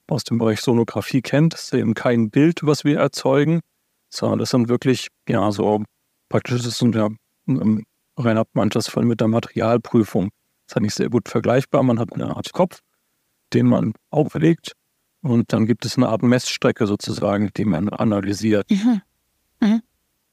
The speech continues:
Speaker 2: Geht das quasi bei
Speaker 1: Ja.
Speaker 2: euch auch so, dass ihr dann das schon direkt in eine
Speaker 1: Ja.
Speaker 2: Relation setzt?
Speaker 1: Ja, das ist noch eine spannende Frage auch irgendwo zu einem gewissen Maße, aber, ähm,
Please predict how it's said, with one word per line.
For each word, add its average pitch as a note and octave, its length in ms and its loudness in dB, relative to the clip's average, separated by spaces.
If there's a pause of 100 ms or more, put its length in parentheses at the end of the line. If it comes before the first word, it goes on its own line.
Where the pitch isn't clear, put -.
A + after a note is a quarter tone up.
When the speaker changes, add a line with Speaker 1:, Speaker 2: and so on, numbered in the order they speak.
(260)
Speaker 2:
Geht G3+ 140 0
das G#3 120 -2
quasi G3+ 280 0
bei G3+ 120 0
Speaker 1:
Ja. G#3 60 0
Speaker 2:
euch G#3 220 0
auch G3 100 0
so, G3 220 0
dass G3 220 -2
ihr G3+ 120 0
dann F#3+ 280 2
das F#3+ 180 0
schon F#3+ 200 2
direkt F#3 440 2
in F#3 520 2
eine F#3+ 120 2
Speaker 1:
Ja. F3+ 120 0
Speaker 2:
Relation F3+ 540 2
setzt? - 640 -2 (960)
Speaker 1:
Ja, B2 220 4 (240)
das B2 220 -2
ist E3 180 0
noch D3 140 0
eine B2 80 2
spannende D#3 520 0
Frage - 460 0
auch - 140 -2
irgendwo G3+ 460 2
zu A#3 180 0
einem F#3+ 260 4
gewissen F3 380 0
Maße, E3+ 320 2
aber, B2+ 300 0
ähm, C#3 160 -2